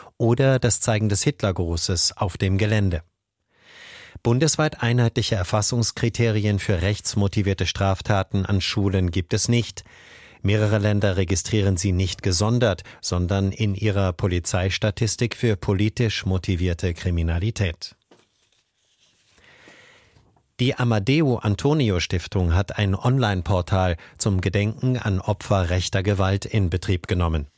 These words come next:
Wie die Stiftung mitteilte, wird damit erstmals ein umfassender Überblick über Biografien der Opfer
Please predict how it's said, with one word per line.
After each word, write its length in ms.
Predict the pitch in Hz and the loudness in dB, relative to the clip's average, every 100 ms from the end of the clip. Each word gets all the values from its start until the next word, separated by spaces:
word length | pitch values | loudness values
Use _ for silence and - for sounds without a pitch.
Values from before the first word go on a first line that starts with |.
| _ - - - - - | _ -20 -20 -20 -20 -6
Wie 100 | 123 | 0
die 80 | 117 | 0
Stiftung 400 | - 156 165 110 | 0 0 2 2
mitteilte, 520 | 104 - 131 139 139 | 2 2 0 2 0
wird 180 | 120 - | 0 0
damit 340 | 107 107 - | 0 0 0
erstmals 720 | 143 139 - 107 92 87 82 - | 0 0 0 0 0 0 -2 -2
ein 260 | 110 98 | -2 -2
umfassender 800 | - 151 - 101 90 104 95 92 | 0 -2 0 -2 0 0 0 0
Überblick 520 | 135 123 98 98 87 | 2 2 2 0 -2
über 260 | - 101 90 | -2 0 2
Biografien 800 | 101 95 - 98 - 131 123 87 | 2 0 0 -2 0 2 2 2
der 160 | 92 | 0
Opfer 400 | 90 101 - 95 | 0 -2 0 0